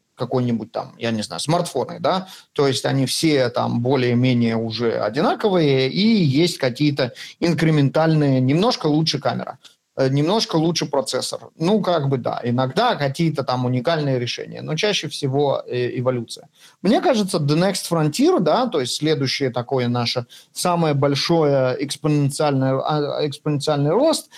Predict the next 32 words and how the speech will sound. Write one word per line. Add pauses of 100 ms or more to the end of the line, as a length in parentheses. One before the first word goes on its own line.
(180)
это
edge
computing (260)
и,
и
I
O
T. (640)
Э,
мне
кажется,
это
то,
где
cloud
был,
грубо
говоря,
cloud
native
был
десять
лет
назад, (380)
э,
и
вот
мне
кажется, (440)
надо
смотреть
туда.